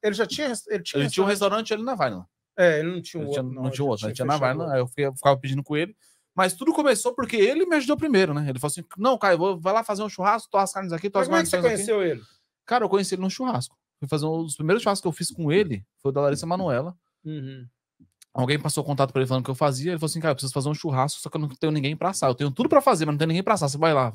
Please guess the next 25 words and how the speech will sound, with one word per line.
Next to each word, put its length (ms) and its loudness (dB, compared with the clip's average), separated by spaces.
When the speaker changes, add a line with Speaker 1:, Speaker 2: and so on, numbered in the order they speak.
Speaker 2:
assar 240 -6
pra 120 -6
mim?" 120 -4
Eu 60 -10
falei: 120 -4
"Pô, 120 0
vamos 160 -2
fazer." 320 -2
Aí 120 6
ele 80 2
me 100 -4
proveu 240 0
todas 220 2
as 120 2
carnes. 720 0
Ele, 180 -6
ele, 260 0
na 140 2
época 180 2
ele 120 2
levou 200 2
até 160 2
as 160 0
bebidas, 380 -4
né? 100 -6